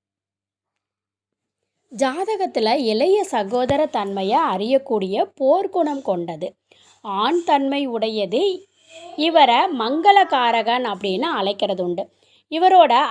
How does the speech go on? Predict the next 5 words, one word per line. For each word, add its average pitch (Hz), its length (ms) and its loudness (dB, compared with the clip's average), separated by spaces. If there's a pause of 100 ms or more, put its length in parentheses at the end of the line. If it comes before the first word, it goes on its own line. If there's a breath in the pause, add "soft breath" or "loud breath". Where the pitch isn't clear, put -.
(100)
அதிதேவதையாக 277 1040 0
சுப்பிரமணிய 277 880 2
கடவுளை 196 500 -6
நாம 175 340 -8
வணங்குறோம். 175 540 -6